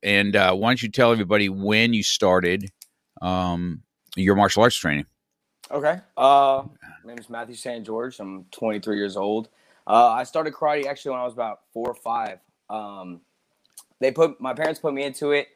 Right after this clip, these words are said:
Speaker 2: Uh, I was always, uh, I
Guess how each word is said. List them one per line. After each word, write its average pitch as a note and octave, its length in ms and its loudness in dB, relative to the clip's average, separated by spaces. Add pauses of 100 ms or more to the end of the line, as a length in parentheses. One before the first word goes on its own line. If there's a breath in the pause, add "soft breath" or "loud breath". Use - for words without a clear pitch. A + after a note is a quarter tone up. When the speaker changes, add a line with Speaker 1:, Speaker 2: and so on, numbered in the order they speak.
(440)
Speaker 2:
Uh, A2+ 460 2 (480)
I - 120 2
was E3 120 -2
always, C4+ 460 -6 (100)
uh, F3 480 -4 (880 soft breath)
I G#2 60 2